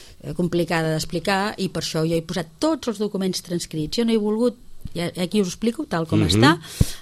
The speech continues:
Speaker 1: però no vol, no vull que, perquè és molt, és dur.
Speaker 2: E-, és a dir, Utrillo va ser un excel·lent professional al servei de Deering, però no va ser un amic de Deering.
Speaker 1: Mm, amic de Deering, a ve-, a ve-
Speaker 2: O no es va comportar com es comportaria
Speaker 1: No,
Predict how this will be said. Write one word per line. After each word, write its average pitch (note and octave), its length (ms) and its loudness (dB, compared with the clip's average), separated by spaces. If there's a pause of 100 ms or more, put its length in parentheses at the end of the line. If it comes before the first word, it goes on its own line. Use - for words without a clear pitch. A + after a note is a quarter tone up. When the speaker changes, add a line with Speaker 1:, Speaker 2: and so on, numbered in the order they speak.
(120)
Speaker 1:
però F3 380 4
no F3 160 2
vol, E3+ 340 0
no E3 160 2
vull D#3+ 340 0
que, E3+ 80 -2 (120)
perquè D#3+ 200 -4
és E3 80 -2
molt, D3+ 480 0
és D#3+ 120 2
dur. D3 140 -8
Speaker 2:
E-, B2+ 540 -2
és A#2 120 4
a A2+ 60 2
dir, F#2+ 240 0
Utrillo B2 440 4
va A#2+ 80 4
ser B2+ 380 2
un A2+ 120 4
excel·lent A2+ 420 2
professional A2+ 680 0
al C3+ 180 2
servei G#2 540 2 (280)
de G2 180 0
Deering, C3+ 420 4 (720)
però C3+ 200 10
no C3 140 8
va B2+ 100 8
ser C3+ 420 6
un A2 160 6
amic G2 420 2
de G2 140 -2
Deering. E2 300 -6 (340)
Speaker 1:
Mm, A3+ 380 2
amic G#3 280 0
de F#3+ 100 0
Deering, F3+ 320 -2
a E3 60 -8
ve-, D#3+ 140 -4
a - 40 -14
ve- E3 80 0
Speaker 2:
O B2+ 120 8
no D3 120 10
es C#3+ 120 8
va C3+ 80 8
comportar C#3 500 8
com A#2 240 8
es A2+ 140 8
comportaria A2 640 4
Speaker 1:
No, F#3 180 0